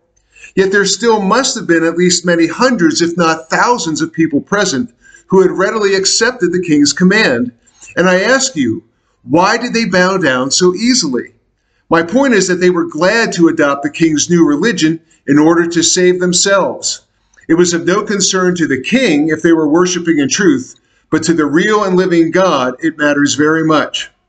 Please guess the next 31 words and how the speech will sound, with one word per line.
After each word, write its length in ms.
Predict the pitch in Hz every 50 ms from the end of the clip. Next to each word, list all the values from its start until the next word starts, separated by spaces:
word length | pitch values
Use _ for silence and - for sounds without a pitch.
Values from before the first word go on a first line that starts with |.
| _ _ _ _ _ _ _ _ _ _
But 120 | - 180 180
we 100 | 196 185
see 220 | 185 - 269 285
this 200 | 269 254 226 -
principle 560 | - - 208 196 185 180 180 175 180 170 160
applied 400 | 151 - - 170 170 165 160 165 - -
openly 500 | 175 202 214 202 196 180 151 135 127 127
by 180 | 120 143 147 143
the 160 | 135 143 139
Assyrians 680 | 131 127 - - 220 220 196 175 147 143 143 135 -
in 120 | 165 160 147
Second 400 | - - 180 160 170 180 175 170
Kings 340 | - 156 151 151 156 147 -
chapter 340 | - 160 139 131 - 143
seventeen. 880 | 131 - - 156 139 127 131 127 - - 185 170 135 117 113 113 - - _ _ _ - - _ _
For 140 | - 175 170
when 140 | 180 180 180
they 120 | 180 170
first 320 | 170 170 160 160 - - -
took 180 | 214 185 190
over 220 | 196 185 175 170 170
the 120 | 165 165
cities 460 | 165 - 214 208 190 190 185 180 -
in 100 | 170 165
Samaria, 720 | 170 - 165 160 170 196 202 190 170 143 131 131 131 131 - - - _ _ _ -
the 80 | 151
Lord 300 | 151 170 175 180 180 180
sent 320 | - - 185 180 180 165 165
lions 560 | 160 156 160 170 185 196 196 190 185 180 175
among 340 | 165 165 175 180 190 180 143
them, 240 | 120 110 101 -